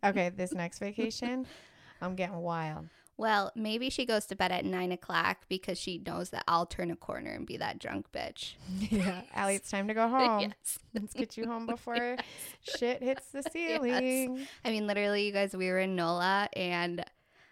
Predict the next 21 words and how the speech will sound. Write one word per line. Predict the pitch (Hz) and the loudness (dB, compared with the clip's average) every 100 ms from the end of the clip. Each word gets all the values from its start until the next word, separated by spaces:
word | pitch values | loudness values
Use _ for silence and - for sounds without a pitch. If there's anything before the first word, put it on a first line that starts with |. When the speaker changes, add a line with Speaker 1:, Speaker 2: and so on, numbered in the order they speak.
| _ _ - - - | _ _ -8 -6 2
Speaker 2:
I | - 190 | 6 6
don't, | 190 175 - | 6 0 -4
yeah, | 175 175 170 160 | -2 4 6 6
it | 160 185 | 4 0
was, | 196 190 185 - - - | 0 -2 -4 -10 -6 2
I | 196 | 4
don't | 220 | 4
think | 220 220 | 2 -2
we | 220 175 - - | -2 -2 -4 -2
ate. | 180 220 240 - _ | 2 4 2 -2 _
Did | 185 185 | -4 -2
we | 254 | -4
eat? | - 180 214 262 - | -4 -2 0 -2 4
I | 190 | 6
don't | 196 185 | 6 4
remember, | 202 190 175 170 165 170 | 2 0 2 2 0 2
but | 165 - | 2 4
I | 175 180 180 | 6 6 4
was | 180 175 - - | 0 -4 -12 -6
there | 180 170 156 | 2 4 4
to | - - - 64 82 | 0 -6 -6 -6 -8